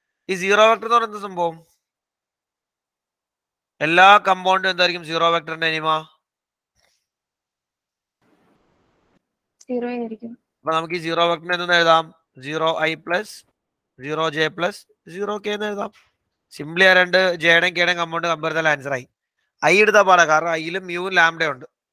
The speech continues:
Speaker 1: ജെ and കെയുടെ കമ്പൗണ്ട്സ് എടുത്താൽ ആൻസർ കിട്ടും, ഡയറക്റ്റ് ആൻസർ കിട്ടും.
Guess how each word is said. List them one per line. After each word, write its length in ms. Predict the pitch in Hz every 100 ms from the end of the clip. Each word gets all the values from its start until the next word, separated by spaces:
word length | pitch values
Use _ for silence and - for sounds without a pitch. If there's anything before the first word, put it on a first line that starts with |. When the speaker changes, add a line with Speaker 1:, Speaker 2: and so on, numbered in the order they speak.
| _ _ _ - - _ _ _ -
Speaker 1:
ജെ 80 | 147 147
and 80 | 160
കെയുടെ 140 | 160 165
കമ്പൗണ്ട്സ് 300 | 160 165 160
എടുത്താൽ 260 | 165 165 151
ആൻസർ 180 | 143 143
കിട്ടും, 180 | 135 143 _ -
ഡയറക്റ്റ് 380 | 170 202 214 226
ആൻസർ 180 | 214 170 139
കിട്ടും. 160 | -